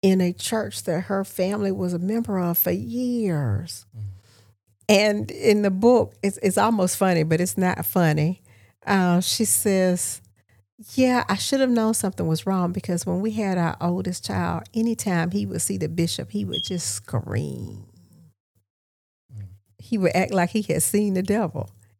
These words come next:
Speaker 1: And that was 'cause he had,
Speaker 2: Yeah, that
Speaker 1: <laughs>
Speaker 2: was,
Speaker 1: you
Speaker 2: yeah.
Speaker 1: know?
Speaker 2: Yeah.
Speaker 1: So, so yeah, we, we have a lot of fun with our conversations.
Speaker 2: Well,
Speaker 1: Um, and I, I, I enjoy most of my episodes because of that.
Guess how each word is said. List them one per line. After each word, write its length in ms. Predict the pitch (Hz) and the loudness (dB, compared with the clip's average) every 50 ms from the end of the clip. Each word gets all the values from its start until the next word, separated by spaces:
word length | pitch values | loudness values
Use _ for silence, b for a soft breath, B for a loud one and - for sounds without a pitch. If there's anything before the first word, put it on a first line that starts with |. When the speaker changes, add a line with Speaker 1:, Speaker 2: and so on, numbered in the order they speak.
| _ - | _ -6
Speaker 1:
And 120 | 143 151 | -4 -4
that 120 | 160 - - | -4 -6 -6
was 120 | 160 - | -8 -10
'cause 240 | - - 165 160 156 | -6 -6 -6 -6 -4
he 180 | 160 156 143 151 | -4 -4 -4 -4
had, 300 | 160 - - - - - - - - | -4 -4 -6 -10 -10 -12 -14 -14 -16
Speaker 2:
Yeah, 220 | - - - - - | -16 -14 -6 0 0
that 580 | - - - 370 453 - - - 226 254 - - | 0 4 6 8 8 8 8 6 4 4 4 4
Speaker 1:
<laughs> 180 | - - - - | 4 4 4 4
Speaker 2:
was, 100 | - - | 4 2
Speaker 1:
you 100 | 370 339 | 2 4
Speaker 2:
yeah. 40 | 320 | 4
Speaker 1:
know? 380 | 311 311 285 302 349 381 381 - B B 370 381 370 339 269 | 6 6 6 6 4 2 -2 -8 B B -8 -8 -6 -4 -4
Speaker 2:
Yeah. 80 | B - | B -2
Speaker 1:
So, 460 | - - 277 269 247 240 233 240 226 B B B B | 4 6 8 8 8 8 6 4 2 B B B B
so 160 | B - 247 | B 4 6
yeah, 300 | 226 202 196 175 160 147 | 6 8 6 6 6 4
we, 160 | 180 233 302 | 4 2 0
we 220 | 285 247 294 349 311 | 0 2 4 4 4
have 180 | 285 185 180 | 4 2 4
a 60 | 175 175 | 2 2
lot 240 | 180 185 180 175 | 2 2 2 2
of 60 | 180 - | 0 -2
fun 460 | - - 185 180 180 175 185 185 - - | 0 0 2 2 4 2 2 0 -4 -2
with 180 | 214 233 - 190 | -4 -2 2 2
our 140 | 175 185 | 2 2
conversations. 1120 | - - 208 175 180 185 180 - - 190 190 185 - - 185 175 175 185 190 185 - - - - B B B B B 143 | 2 0 0 0 0 -2 -4 -2 0 0 0 0 -2 -2 -4 -4 -2 -2 -4 -4 -6 -10 -14 -18 B B B B B -12
Speaker 2:
Well, 180 | 151 151 147 | -10 -8 -4
Speaker 1:
Um, 440 | - 180 185 175 170 165 160 160 - - | 0 0 2 2 2 2 0 -2 -2 0
and 140 | 175 175 175 | 0 2 2
I, 260 | 170 - - 196 170 | 2 2 2 0 0
I, 0 | |
I 200 | - - 165 165 | 0 0 0 0
enjoy 400 | 165 165 160 - 170 165 160 156 | 2 0 -2 -2 0 0 0 0
most 340 | 170 160 160 160 160 - - | 2 2 2 2 0 0 -2
of 60 | 165 156 | -4 -4
my 80 | 147 | -4
episodes 540 | - 143 151 147 - 175 - 170 156 160 160 | -2 -2 -4 -4 -4 -6 -6 -4 -6 -6 -6
because 320 | - 202 - - 170 185 | -8 -10 -8 -8 -6 -6
of 80 | 185 - | -6 -6
that. 220 | - 196 - - | -6 -8 -8 -12